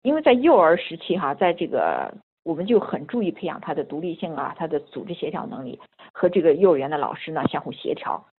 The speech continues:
大家呢从我的书里一加一大于二的组织协调能力可以找到好多例子，包括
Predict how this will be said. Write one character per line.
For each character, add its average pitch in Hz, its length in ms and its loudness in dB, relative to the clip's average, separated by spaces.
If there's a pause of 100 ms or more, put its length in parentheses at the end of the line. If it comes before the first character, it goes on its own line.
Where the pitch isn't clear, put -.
大 214 120 4
家 220 140 6
呢 208 160 4
从 180 480 0
我 147 120 2
的 - 60 0
书 233 200 -4
里 175 100 0
一 208 120 -2
加 208 200 2
一 208 100 0
大 185 180 -2
于 185 40 -2
二 180 240 0
的 131 80 -4
组 135 260 -8
织 165 140 -6
协 - 160 -6
调 156 160 -8
能 156 140 -12
力 151 100 -12
可 180 140 -8
以 139 180 -8 (260)
找 - 180 -2
到 - 320 -2 (100)
好 - 200 -8
多 165 140 0
例 180 180 -4
子， - 160 -12 (600)
包 202 100 4
括 202 220 6